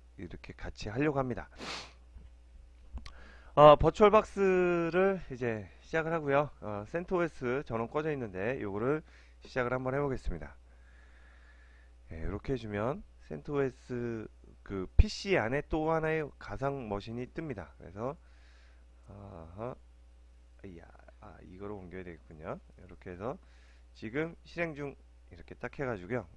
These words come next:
예. 요렇게, 어, 서버가 뜹니다. 어. 센토 오에스고요.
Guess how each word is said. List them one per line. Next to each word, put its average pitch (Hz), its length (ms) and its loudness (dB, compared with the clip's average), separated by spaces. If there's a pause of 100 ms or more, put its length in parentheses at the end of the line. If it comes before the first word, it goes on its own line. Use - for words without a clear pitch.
예. 85 200 -14 (4000)
요렇게, 117 720 -2 (240)
어, 87 180 -8
서버가 127 340 0
뜹니다. 120 540 -4 (220)
어. 82 160 -12 (4000)
센토 170 240 -4
오에스고요. 147 480 0